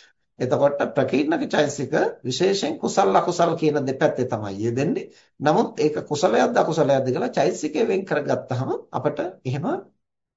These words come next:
පැහැදිලි කරන්න පුළුවන් කමක් නෑ. යෙදෙන තැනත් එක්ක, යෙදෙන ස්වරූපයත් එක්කලා තමයි ඒක කුසලයටද අකුසලයට සහාය වෙන්නේ කියලා තේරුම් ගත යුත්තේ. ඊළඟට නායක හඳුරෝ පැහැදිලි කරනවා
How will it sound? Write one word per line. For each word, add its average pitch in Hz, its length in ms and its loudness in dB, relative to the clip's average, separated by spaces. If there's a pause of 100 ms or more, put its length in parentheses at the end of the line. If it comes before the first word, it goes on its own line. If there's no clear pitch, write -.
(200)
පැහැදිලි 135 360 0
කරන්න 113 340 0
පුළුවන් 113 280 0
කමක් 101 280 -8
නෑ. - 180 -4
යෙදෙන 131 340 2 (100)
තැනත් 196 480 2
එක්ක, - 240 0
යෙදෙන 127 340 0
ස්වරූපයත් 226 760 2
එක්කලා 107 340 -4
තමයි 123 300 -2 (400)
ඒක 135 160 -2 (100)
කුසලයටද 127 640 0
අකුසලයට 120 640 -2
සහාය 117 440 0
වෙන්නේ 104 280 -6
කියලා 110 300 -2 (300)
තේරුම් 120 380 0
ගත 98 240 -6
යුත්තේ. - 460 2 (2500)
ඊළඟට 214 480 6
නායක 156 300 2
හඳුරෝ 139 400 -2
පැහැදිලි 151 380 0
කරනවා 104 440 -2